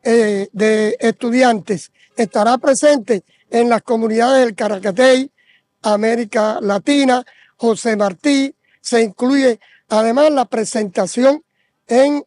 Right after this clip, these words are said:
la Universidad Central de Las Villas. Y el día veinte, a las nueve de la noche, se hará el acto nacional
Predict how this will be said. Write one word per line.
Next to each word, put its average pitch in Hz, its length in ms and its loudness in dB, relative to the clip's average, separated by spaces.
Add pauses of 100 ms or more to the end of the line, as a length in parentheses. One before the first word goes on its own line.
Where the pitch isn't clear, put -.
la 220 200 -2
Universidad 220 760 -2 (260)
Central 226 800 -2
de 214 160 -4
Las 202 260 -6
Villas. 262 440 0 (560)
Y 226 100 0
el 214 160 0
día 311 240 0
veinte, 202 580 -2 (300)
a 220 160 0
las 214 380 -4
nueve 226 600 2
de 220 240 -2
la 214 140 0
noche, 254 420 -2 (280)
se - 200 -2
hará 226 320 0 (120)
el 226 180 -2
acto 277 540 -2
nacional 226 920 0